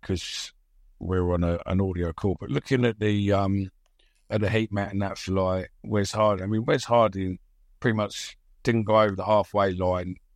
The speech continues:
He went over the halfway line slightly, but nothing really major forward.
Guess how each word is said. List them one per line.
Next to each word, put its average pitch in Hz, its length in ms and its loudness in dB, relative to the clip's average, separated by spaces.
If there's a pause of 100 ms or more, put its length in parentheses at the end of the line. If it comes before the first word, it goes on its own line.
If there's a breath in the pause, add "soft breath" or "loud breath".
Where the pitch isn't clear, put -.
He 101 140 -2
went 120 180 4
over 104 220 4
the 98 60 0
halfway 98 480 2 (200)
line 98 240 0
slightly, 113 640 2
but 95 200 -6
nothing 107 300 -2
really 101 240 2
major 104 400 0
forward. 98 380 -2